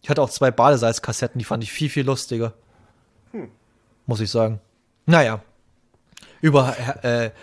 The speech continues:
Speaker 1: Gerd Knebel haben wir ja schon geredet, haben wir ja auch Rest in Peace letztes Mal gewünscht.
Speaker 2: Der ist Hammer.
Speaker 1: Ähm, ja, sehr gut. Dann, äh, ich bin durch, muss ich ehrlich gesagt sagen.
Speaker 2: Ich auch.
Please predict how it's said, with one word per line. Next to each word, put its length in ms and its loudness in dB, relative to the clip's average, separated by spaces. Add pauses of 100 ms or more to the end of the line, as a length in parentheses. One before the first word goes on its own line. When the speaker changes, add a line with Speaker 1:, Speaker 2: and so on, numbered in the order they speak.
(100)
Speaker 1:
Gerd 200 2
Knebel 280 4
haben 80 0
wir 60 -2
ja 80 -2
schon 160 -2
geredet, 240 -2
haben 100 -2
wir 60 0
ja 60 2
auch 120 -2
Rest 220 -4
in 60 -8
Peace 240 -8
letztes 260 -8
Mal 140 -8
gewünscht. 380 -8 (360)
Speaker 2:
Der 160 4
ist 140 -2
Hammer. 420 4 (1000)
Speaker 1:
Ähm, 60 -6
ja, 180 2 (200)
sehr 320 -4
gut. 220 -10 (480)
Dann, 320 4
äh, 300 4 (200)
ich 220 -6
bin 240 0
durch, 380 -2
muss 160 -4
ich 140 -8
ehrlich 260 -2
gesagt 400 -8
sagen. 480 0 (500)
Speaker 2:
Ich 240 -2
auch. 400 6